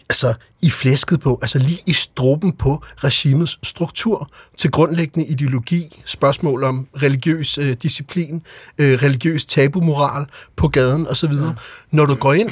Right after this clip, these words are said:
Speaker 1: og tematiserer din opstandsbevægelse som et spørgsmål omkring kvindernes rettigheder, så går du lige i struben på regeringen.
Speaker 2: Ja.
Speaker 1: Går du lige i struben på regimet. Og det forstår unge mænd godt. Øh, så jeg tror, at den her med, at vi ser den her, øh,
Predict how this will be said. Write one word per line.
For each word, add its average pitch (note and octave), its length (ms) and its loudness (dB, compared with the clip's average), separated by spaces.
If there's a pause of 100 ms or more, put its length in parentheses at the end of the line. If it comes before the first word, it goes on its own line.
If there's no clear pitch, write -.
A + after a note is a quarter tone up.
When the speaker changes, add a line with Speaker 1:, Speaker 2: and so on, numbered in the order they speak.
Speaker 1:
og - 120 -2
tematiserer D#3+ 680 -2
din - 240 -2
opstandsbevægelse C3+ 880 -4
som C3 200 -2
et B2+ 80 -4
spørgsmål C3+ 380 -2
omkring A#2+ 320 -6
kvindernes C3+ 400 -2
rettigheder, A#2+ 360 -2
så B2 160 -6
går D#3 140 2
du C3 100 -2
lige C3+ 180 -2
i - 20 -2
struben C3 400 -4
på C3 100 -4
regeringen. A2 600 -6
Speaker 2:
Ja. - 280 -20
Speaker 1:
Går C3 100 4
du B2+ 60 2
lige D3 100 2
i - 20 -2
struben C3+ 320 -2
på C3 140 -4
regimet. D3+ 400 -2 (280)
Og B2+ 140 -2
det G#3+ 80 -4
forstår G#3+ 320 0
unge E3+ 220 0
mænd F3 220 -2
godt. C#3 240 -6 (720)
Øh, C#3 240 4 (160)
så - 120 2
jeg E3 100 4
tror, G3+ 360 0
at D3+ 200 -2
den F3 140 -2
her E3+ 140 0
med, D3+ 160 0
at D3+ 120 -4
vi D3 40 -6
ser - 240 -2
den C3+ 160 -8
her, B2+ 220 0 (300)
øh, A2+ 160 -2